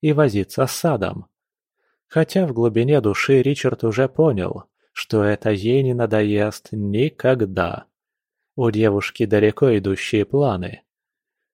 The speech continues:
Но эта земля нужна ему. Усадьба перекрывает удобный выход к реке. У Ричарда уже есть планы – как благоустроить территорию. Однако действовать нахрапом не стоит.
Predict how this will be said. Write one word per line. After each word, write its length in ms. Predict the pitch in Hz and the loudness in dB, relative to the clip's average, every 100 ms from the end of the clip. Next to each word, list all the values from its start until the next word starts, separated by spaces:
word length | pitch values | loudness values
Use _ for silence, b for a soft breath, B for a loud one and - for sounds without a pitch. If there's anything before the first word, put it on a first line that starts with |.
| _ _ - | _ _ -6
Но 260 | 113 107 | -2 0
эта 220 | 107 110 117 | 2 2 2
земля 420 | 123 131 110 107 | 2 4 4 2
нужна 400 | 135 123 101 110 | 0 -2 0 2
ему. 540 | 143 95 90 - - _ _ _ - | 0 -2 -6 -10 -16 _ _ _ -4
Усадьба 600 | 123 - 113 127 101 101 | -2 0 0 0 0 -2
перекрывает 800 | 110 107 - 107 104 135 135 123 | 0 0 0 -2 0 0 0 -2
удобный 520 | 110 110 123 131 135 | 0 2 0 0 0
выход 320 | 127 - 135 | 0 -2 -4
к 60 | - | -2
реке. 560 | 151 156 123 92 85 - _ _ _ _ - | -2 -2 -2 -2 -4 -14 _ _ _ _ -2
У 160 | 113 | 2
Ричарда 560 | 123 160 - 151 139 147 | 2 2 0 2 4 4
уже 220 | 139 143 | 6 6
есть 280 | 143 151 - | 4 4 0
планы – 560 | 104 104 143 104 92 - _ _ | 0 2 2 0 -2 -6 _ _
как 280 | 123 113 - | 0 0 0
благоустроить 840 | 113 120 123 135 - 139 139 135 | -2 0 2 2 2 4 4 4
территорию. 840 | - 147 160 156 120 98 95 107 - _ _ _ _ _ _ - | 4 4 4 4 2 2 0 -2 -10 _ _ _ _ _ _ -6
Однако 600 | 156 147 135 147 156 151 | -2 0 0 0 2 4
действовать 520 | 135 135 - 139 143 | 4 2 0 -2 -2
нахрапом 640 | 143 - 113 107 - 113 | -4 -2 0 2 2 0
не 100 | 120 | 0
стоит. 600 | 139 - 113 95 98 - | -4 0 0 0 -4 -10